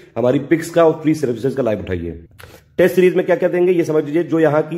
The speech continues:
देखिए, एक सौ चालीस क्वेश्चन की जीएस की जो टेस्ट सीरीज है, दस देंगे आपको, पीडीएफ़ दी जाएगी with,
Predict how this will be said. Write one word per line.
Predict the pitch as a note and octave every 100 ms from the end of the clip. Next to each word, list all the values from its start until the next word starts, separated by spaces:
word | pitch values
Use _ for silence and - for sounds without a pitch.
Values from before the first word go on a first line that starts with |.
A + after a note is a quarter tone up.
| E3
देखिए, | C3 D3+ C3+ B2 B2+ C#3
एक | C#3
सौ | D#3
चालीस | D#3+ C3+ D3 D3+
क्वेश्चन | C#3+ D3
की | C#3+
जीएस | B2 C#3 C#3+
की | D#3 D#3+ - - _
जो | C#3+
टेस्ट | D#3 D3+
सीरीज | D3+ D3+
है, | C#3+
दस | D3
देंगे | C3+ D3 D#3
आपको, | D3+ D3+ D#3+
पीडीएफ़ | - C#3+ C3+ C#3
दी | C#3
जाएगी | C#3+ C#3 D3+
with, | A#2+ C#3